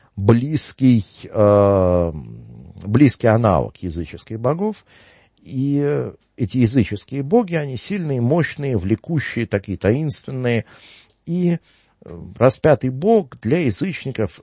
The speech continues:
это безумие. Ну, не может быть, что это чепуха. А, кроме того, а, у язычников был силён такой спиритуализм. То есть язычники считали, что материальный мир — это всё гадость какая-то,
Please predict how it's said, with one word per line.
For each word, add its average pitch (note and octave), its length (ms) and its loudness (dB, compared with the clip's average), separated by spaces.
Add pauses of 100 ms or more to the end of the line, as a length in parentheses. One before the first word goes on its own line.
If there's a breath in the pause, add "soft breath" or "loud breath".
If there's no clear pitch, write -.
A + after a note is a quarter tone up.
это B2+ 600 2
безумие. E2+ 440 -6
Ну, F3+ 160 -4
не G#2+ 180 -4
может - 260 -6
быть, - 180 -16
что - 120 -20
это D#2+ 260 -14
чепуха. - 480 -18 (680 loud breath)
А, A2+ 220 2
кроме G#3+ 380 4
того, A#2+ 600 4 (420)
а, F#2 300 -8
у D#3 120 0
язычников D3+ 880 -2
был E3 260 -2
силён C#3+ 520 0
такой B2+ 320 -2
спиритуализм. A2 1040 2
То - 120 -18
есть - 180 -18
язычники G2+ 480 -8
считали, C3 520 0
что G2 320 0 (420 soft breath)
материальный B2+ 500 4
мир — A2+ 240 4
это F#2 160 -4
всё - 160 -6
гадость F3+ 360 2
какая-то, C3+ 640 2